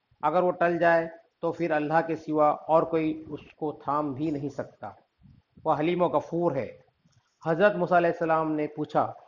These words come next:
"میرے پروردگار، تم، تم نے مخلوق کی تکلیف کیوں کی، جبکہ ان سے تجھے کوئی ضرورت نہیں پڑتی؟" اللہ تعالیٰ نے فرمایا، "میں نے ان کی تکلیف اس لیے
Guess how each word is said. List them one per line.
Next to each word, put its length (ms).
"میرے 220
پروردگار، 680
تم، 280
تم 120
نے 120
مخلوق 460
کی 80
تکلیف 460
کیوں 140
کی، 240
جبکہ 400
ان 160
سے 140
تجھے 320
کوئی 400
ضرورت 360
نہیں 220
پڑتی؟" 400
اللہ 320
تعالیٰ 300
نے 100
فرمایا، 460
"میں 360
نے 120
ان 180
کی 160
تکلیف 400
اس 180
لیے 320